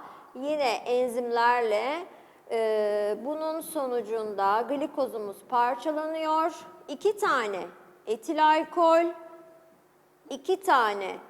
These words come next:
e, laktik asitten farklı olarak karbondioksit, iki tane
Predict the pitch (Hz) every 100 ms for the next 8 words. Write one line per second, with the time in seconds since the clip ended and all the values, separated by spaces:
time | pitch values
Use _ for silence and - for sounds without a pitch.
0 | - - - - 208 233 254 262 302 269
1 | 240 - 226 208 202 226 202 - 214 196
2 | - 214 247 294 269 269 262 302 320 320
3 | 330 330 - 339 349 349 - - - _
4 | _ _ _ _ - 277 370 370 359 285
5 | 247 208 185